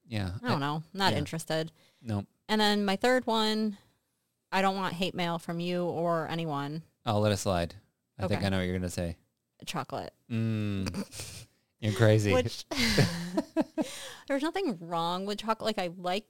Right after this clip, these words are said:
Speaker 2: the taste of chocolate, but, like, it's, like, too much. I, I'm more of, like, a vanilla base
Speaker 1: There's no such thing as too much.
Speaker 2: with chocolate sprinkled <laughs> into it. Like, I just, I don't want all that chocolate. It's
Speaker 1: I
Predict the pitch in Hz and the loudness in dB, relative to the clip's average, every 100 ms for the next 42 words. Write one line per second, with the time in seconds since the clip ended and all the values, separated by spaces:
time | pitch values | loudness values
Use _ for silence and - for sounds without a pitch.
0 | _ 160 165 - 165 175 - 196 - 233 | _ -10 -10 -8 -6 -4 -8 -8 -6 -4
1 | - 269 - - 202 - 190 175 185 _ | -2 -4 -4 -2 -2 -2 -6 -6 -10 _
2 | _ _ 226 - 254 - - - 262 247 | _ _ -12 -8 -8 -8 -12 2 4 4
3 | 175 147 - - - _ _ 190 190 185 | 4 0 -2 -12 -14 _ _ -2 -2 -2
4 | - 190 202 220 220 202 190 180 165 170 | -6 -4 0 2 2 2 -2 0 0 0
5 | 170 170 170 151 156 151 147 - 113 107 | 2 4 2 2 2 2 0 -2 -2 0
6 | 131 - 101 - 95 87 - 87 85 - | 0 -2 -8 -4 -4 -4 -4 -6 -6 -12
7 | - 202 190 165 _ - - 175 - 175 | -10 -2 -2 -4 _ -8 -2 -2 0 -2
8 | - _ - - - 196 196 185 175 175 | -2 _ -10 -10 -6 -2 2 2 2 0
9 | 170 165 147 135 165 - 190 190 - 180 | -2 -2 -2 -2 -2 0 0 -2 -6 -6
10 | 208 175 170 - 151 147 131 - 135 - | -4 -2 -2 0 0 0 -4 -4 -8 -6
11 | 104 - | -10 -6